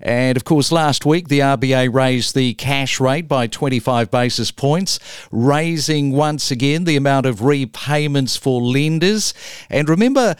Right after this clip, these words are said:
last year's money was cheaper to borrow, and that just isn't the case now. People are taking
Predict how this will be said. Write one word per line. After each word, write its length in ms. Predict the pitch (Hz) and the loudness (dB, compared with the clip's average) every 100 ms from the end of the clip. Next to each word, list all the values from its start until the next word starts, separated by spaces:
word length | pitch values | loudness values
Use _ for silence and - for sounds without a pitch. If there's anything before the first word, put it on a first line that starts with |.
| - | -2
last 520 | 151 214 226 - - | 0 2 0 0 -2
year's 380 | 196 180 160 143 | 0 0 0 0
money 380 | 151 185 180 156 | 2 2 0 0
was 320 | 147 135 - | 0 0 -4
cheaper 600 | - - 202 - 190 170 | -6 -4 -4 -2 -2 -2
to 220 | - 151 | -2 -4
borrow, 840 | 117 - 160 190 180 120 110 156 - - | -2 0 2 2 2 2 0 -2 -4 -2
and 260 | 151 147 | 0 2
that 260 | 175 180 - | 0 0 -2
just 440 | 160 170 147 - - | 0 0 0 -6 -2
isn't 460 | 160 180 151 160 147 | 0 2 0 -2 0
the 140 | 143 | -2
case 500 | - 143 147 135 - | -2 -2 0 0 0
now. 320 | 143 160 139 | 0 2 2
People 640 | - 139 180 175 175 147 - | 0 -2 -2 0 0 0 -2
are 180 | - 135 | -2 -2
taking 560 | - 143 156 - 139 | -2 0 0 0 -2